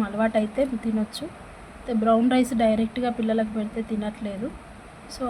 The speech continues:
అందుకనే ఇలా నేను ట్రై చేశాను. మా పాప కూడా ఒక రెండు దోశలు తిన్నది. పెద్దగా టేస్ట్ కూడా ఏం మార్పు లేదండి, ఆ బియ్యానికి ఈ బియ్యానికి సేమే ఉంది. కొద్దిగా ఫైబర్ ఎక్కువ కాబట్టి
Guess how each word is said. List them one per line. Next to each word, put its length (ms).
అందుకనే 420
ఇలా 240
నేను 160
ట్రై 160
చేశాను. 400
మా 180
పాప 140
కూడా 180
ఒక 160
రెండు 240
దోశలు 340
తిన్నది. 360
పెద్దగా 340
టేస్ట్ 360
కూడా 200
ఏం 60
మార్పు 340
లేదండి, 360
ఆ 20
బియ్యానికి 480
ఈ 20
బియ్యానికి 440
సేమే 400
ఉంది. 160
కొద్దిగా 300
ఫైబర్ 400
ఎక్కువ 280
కాబట్టి 280